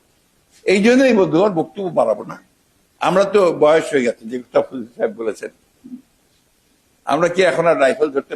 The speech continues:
পারবো? আমরা কি রাস্তায় দাঁড়িয়ে ওইভাবে মারামারি করতে পারবো? পারবো না। আমাদের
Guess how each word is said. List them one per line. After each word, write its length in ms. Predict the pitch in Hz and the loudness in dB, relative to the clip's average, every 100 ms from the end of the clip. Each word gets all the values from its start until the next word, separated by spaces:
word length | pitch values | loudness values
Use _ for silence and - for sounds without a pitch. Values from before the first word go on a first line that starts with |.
| 143 | -4
পারবো? 220 | - 160 113 _ _ _ _ _ _ _ _ _ _ _ _ - 139 | 0 0 0 _ _ _ _ _ _ _ _ _ _ _ _ -6 0
আমরা 160 | 180 185 | 2 2
কি 80 | 190 | 2
রাস্তায় 440 | 185 175 - 185 175 | 2 2 2 2 4
দাঁড়িয়ে 240 | 175 185 180 | 2 4 4
ওইভাবে 240 | 175 190 175 | 4 2 0
মারামারি 320 | 170 175 185 180 | 2 2 0 -6
করতে 200 | - 190 | -10 0
পারবো? 240 | 180 190 220 107 - _ _ _ _ _ _ _ _ _ - | 2 4 2 0 -6 _ _ _ _ _ _ _ _ _ -6
পারবো 220 | - 92 - | -4 -4 -12
না। 60 | - _ _ _ _ _ - | -18 _ _ _ _ _ -6
আমাদের 260 | 127 139 | -2 0